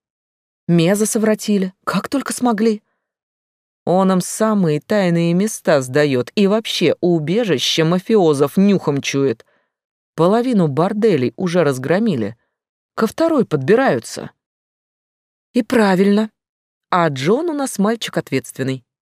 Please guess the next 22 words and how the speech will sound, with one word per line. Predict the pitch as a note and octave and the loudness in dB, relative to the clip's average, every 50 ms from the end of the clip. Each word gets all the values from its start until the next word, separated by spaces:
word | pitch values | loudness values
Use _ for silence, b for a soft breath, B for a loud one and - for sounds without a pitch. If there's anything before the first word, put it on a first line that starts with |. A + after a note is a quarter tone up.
| _ _ - | _ _ -4
К | - | -4
учебе | A3 G#3+ - - F4 B3+ F#3 D#3+ | -2 -2 0 -2 0 0 0 -2
сам | - - D#3+ D3+ D3 C#3+ C#3 | -2 -2 -2 -2 -2 -2 -2
вылезет. | C#3+ C#3+ C#3 C#3 C3+ C3+ D3 C#3+ _ _ _ _ _ _ _ _ _ _ - | -2 0 0 0 -2 -2 -4 -6 _ _ _ _ _ _ _ _ _ _ -4
Ну | F#4 F#4+ | -2 0
или | D4+ A#3+ | 2 2
двойняшки | F3 D#3 E3 E3 D#3+ D#3 D3+ D3+ D3+ D3+ - - E3 | 2 4 4 2 2 2 0 0 -2 -2 -4 -4 -4
за | D3+ C#3+ D3+ D3+ D3+ | -2 0 2 2 2
уши | D3 D3 - - D3 | 0 -2 -4 -4 -2
вытянут. | C3+ C#3+ C3+ - D3+ C#3+ C#3+ C#3+ _ - _ _ _ _ _ _ _ _ _ _ | -2 -2 -4 -4 -6 -6 -6 -8 _ -16 _ _ _ _ _ _ _ _ _ _
До | - E3+ | -10 -8
сих | D#3+ - G3+ F#3+ - - | -8 -6 -6 -8 -8 -8
пор | - D#3 D3 C#3+ | -6 -6 -4 -4
не | C#3+ C#3+ | -4 -4
могу | D3 D3+ C#3+ C#3+ | -4 -6 -6 -6
не | C#3+ D3+ D#3 | -6 -6 -6
хихикать, | C#3+ - F3+ E3 - D4+ D#4+ - E3+ - - b b b b b | -4 -4 -6 -4 -4 -6 -4 -4 -4 -6 -6 b b b b b
когда | b - F#3 E3+ D#3 F3 E3 | b -2 0 0 2 0 0
вспоминаю, | D#3 - _ - E3 E3 E3 F3 A3 B3+ B3 E3+ B2 - _ _ _ | 0 -4 _ -4 -2 -2 0 0 -2 -2 -2 -4 -4 -6 _ _ _
как | - A#3 G#3 - | -4 -4 -2 -2
их | G#3+ G3 F#3+ | -2 -2 0
зовут. | F#3 A3 G#3 E3 C#3 A#2+ - - | 2 2 2 0 -2 -6 -8 -12